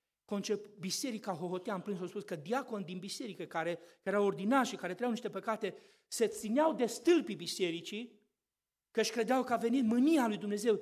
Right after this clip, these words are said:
ceasul mâniei lui Dumnezeu, ziua cea mare lui Dumnezeu, se despică pământul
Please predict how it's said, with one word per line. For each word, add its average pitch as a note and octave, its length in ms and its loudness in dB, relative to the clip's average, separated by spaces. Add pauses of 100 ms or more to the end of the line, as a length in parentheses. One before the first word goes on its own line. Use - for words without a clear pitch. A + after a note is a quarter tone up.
(140)
ceasul D4 440 0
mâniei A#3+ 260 2
lui G#3+ 100 0
Dumnezeu, A3 320 0
ziua C4+ 240 6
cea C4 140 0
mare C4 180 6
lui A3 80 -2
Dumnezeu, A3 280 4 (120)
se - 160 2
despică D4 720 8
pământul F#4+ 540 12